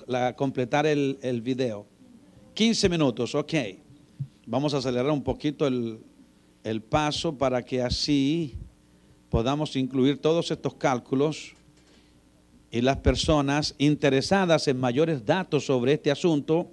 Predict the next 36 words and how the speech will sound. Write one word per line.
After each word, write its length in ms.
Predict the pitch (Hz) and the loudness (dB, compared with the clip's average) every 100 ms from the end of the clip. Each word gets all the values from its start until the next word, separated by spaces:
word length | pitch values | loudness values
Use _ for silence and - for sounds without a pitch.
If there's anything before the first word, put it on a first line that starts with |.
| - _ - | -16 _ -2
Ya 180 | 110 | 0
filmamos 540 | 165 180 151 175 196 180 | 2 0 0 0 -2 -2
un 100 | 151 | 0
video 280 | 131 135 175 | 2 2 0
anterior 420 | 147 135 135 165 | -2 0 2 2
que 80 | 175 | -2
se 160 | - | -2
llama 400 | 120 131 170 196 - _ _ _ | 0 0 0 -2 -8 _ _ _
El 140 | 127 | 0
seiscientos 560 | 123 131 - 285 262 214 | 2 0 0 -2 2 0
sesenta 380 | 175 165 143 127 | 2 0 0 -2
y 60 | |
seis, 460 | 123 240 170 101 - _ _ _ _ - - | 0 -2 -2 -6 -16 _ _ _ _ -20 -4
que 100 | 120 | 0
muestra 340 | 135 185 185 | 2 2 2
la 120 | 151 | 2
grave 340 | 127 175 196 - | 4 2 2 0
crisis 320 | 175 - 160 | -4 -4 -6
económica 600 | 156 131 143 185 - 170 | -2 0 0 -2 -2 -2
que 100 | 143 | 0
vendrá 420 | 139 160 143 147 | 0 2 2 4
y 80 | 175 | 2
detalles 600 | 143 139 190 196 175 202 | 2 2 2 2 2 2
sobre 260 | - 151 156 | 2 2 2
las 140 | 151 | 2
características 760 | 143 127 - 139 240 - 180 165 | 0 -2 -2 -2 -2 -2 0 0
del 120 | 151 | 0
anticristo. 640 | 151 151 - 214 - 214 - - - | 0 -2 0 0 2 0 0 -12 -10
Probablemente 680 | - 135 170 190 165 196 185 | 0 4 4 4 0 0 2
va 80 | 160 | 2
a 40 | |
ser 180 | 151 185 | 2 0
un 120 | 165 | 0
gay, 340 | 120 226 170 135 | 2 2 4 2
un 120 | 151 | 0
homosexual, 720 | 185 175 180 - 247 190 95 | -2 -2 -2 2 2 2 -2